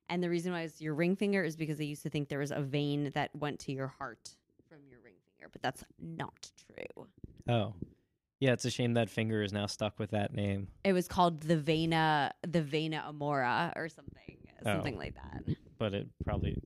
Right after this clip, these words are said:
Speaker 2: I think all of your veins eventually get to your heart.
Speaker 1: So you could put it on
Speaker 2: <laughs>
Speaker 1: any
Speaker 2: You can
Speaker 1: finger
Speaker 2: put it
Speaker 1: you
Speaker 2: on any
Speaker 1: want.
Speaker 2: finger you want. Are you supposed to transfer it from one hand to another?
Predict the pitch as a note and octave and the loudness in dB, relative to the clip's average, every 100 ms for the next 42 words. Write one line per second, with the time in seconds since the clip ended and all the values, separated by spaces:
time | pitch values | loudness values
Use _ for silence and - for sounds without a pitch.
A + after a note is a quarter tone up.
0 | - - C3+ A2+ G2+ A2 G#2 F#2+ F#2+ G#2 | -8 -8 -6 -4 -2 0 -2 -4 -4 -6
1 | G#2+ - _ _ - _ _ - A2+ G#2+ | -8 -16 _ _ -20 _ _ -10 -6 -6
2 | G#2+ G#2+ A2 A2 A2+ G#2 G#2+ - A2+ G#2+ | -8 -6 -6 -4 -6 -6 -6 -6 -6 -4
3 | A2 A2+ - _ _ _ _ _ _ _ | -2 -4 -8 _ _ _ _ _ _ _
4 | _ F3 E3+ E3 F#3 G#3+ A3 A#3 A#3 A#3+ | _ -2 -2 -2 -2 0 2 2 4 6
5 | D#3+ D3 C#3 F3 D#3 C3+ C#3+ C3+ - C#3 | 8 8 8 8 8 6 6 4 0 0
6 | C3+ A#2+ B2 B2+ - _ _ _ _ _ | 0 0 -4 -6 -12 _ _ _ _ _
7 | _ _ _ D#3 F3 F#3 F#3 D3+ - C3 | _ _ _ 4 6 6 2 2 4 6
8 | C3 - C#3+ B2+ A#2 A2+ A#2 A2 A#2 A#2 | 6 4 4 4 4 4 4 2 2 2
9 | G#2 G2 A2+ B2 | 2 2 0 -2